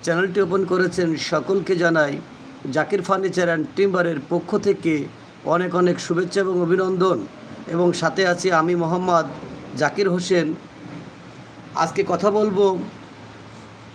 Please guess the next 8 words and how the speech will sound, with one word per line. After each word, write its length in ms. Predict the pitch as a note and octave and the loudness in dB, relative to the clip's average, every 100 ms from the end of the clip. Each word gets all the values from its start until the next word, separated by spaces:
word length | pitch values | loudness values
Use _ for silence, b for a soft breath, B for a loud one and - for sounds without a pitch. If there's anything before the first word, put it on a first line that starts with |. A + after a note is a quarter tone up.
| - - - - - - - | 0 0 -2 -10 -18 -14 -4
ফার্নিচারের 520 | F#3 G#3 G3+ G3+ F#3 | 0 2 2 2 0
যে 120 | E3+ | 0
কোনো 200 | F3+ G3+ | 2 0
সমস্যা 440 | F3+ F3+ F#3+ G#3 | 2 0 2 2
নিয়ে। 300 | F3+ C#3+ G#2+ F2 - - - - - - - - - B B B B B - | 0 0 -4 -8 -18 -20 -20 -20 -20 -20 -20 -20 -20 B B B B B -8
আজ 220 | - D#3+ - | 0 0 0
কিছুদিন 380 | F3+ F3+ G3+ | -2 0 2
যাবৎ 320 | G3 F#3 F#3+ | 2 2 2